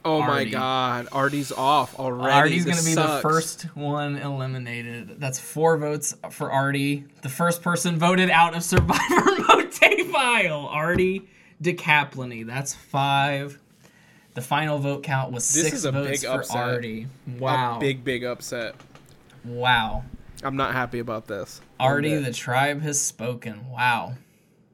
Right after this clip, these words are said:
Speaker 2: That is gutting, to say the
Speaker 1: Uh,
Speaker 2: least.
Speaker 1: gut-, yeah, for sure. Like, we w-, we both wanted Artie to win.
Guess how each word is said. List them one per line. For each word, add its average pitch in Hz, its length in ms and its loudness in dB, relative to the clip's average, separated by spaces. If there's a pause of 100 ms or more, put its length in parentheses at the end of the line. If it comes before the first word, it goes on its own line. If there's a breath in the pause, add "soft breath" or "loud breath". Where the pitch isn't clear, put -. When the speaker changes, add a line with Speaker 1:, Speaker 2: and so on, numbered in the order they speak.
(640)
Speaker 2:
That 143 360 4
is 151 240 -2 (340)
gutting, 123 440 0 (500)
to 147 80 -8
say 143 200 -2
the 135 100 -4
Speaker 1:
Uh, 135 40 -4
Speaker 2:
least. 135 340 -8
Speaker 1:
gut-, 151 280 2
yeah, 147 500 2
for 147 160 -4
sure. 202 380 2
Like, 131 160 -2 (420)
we 160 120 2
w-, 165 280 0
we 196 140 2
both 175 260 8
wanted 143 260 2
Artie 135 280 0
to 127 80 -4
win. 123 220 -6